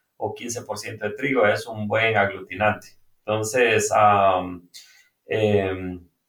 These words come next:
pero nosotros casi no, o, o la, el personal de planta no tiene mucho control, ¿no? sobre la fórmula, porque al final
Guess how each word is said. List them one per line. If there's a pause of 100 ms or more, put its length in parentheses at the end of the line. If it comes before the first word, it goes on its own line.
(480)
pero
nosotros
casi
no,
o,
o
la,
el
personal
de
planta
no
tiene
mucho
control,
¿no?
sobre
la
fórmula,
porque
al
final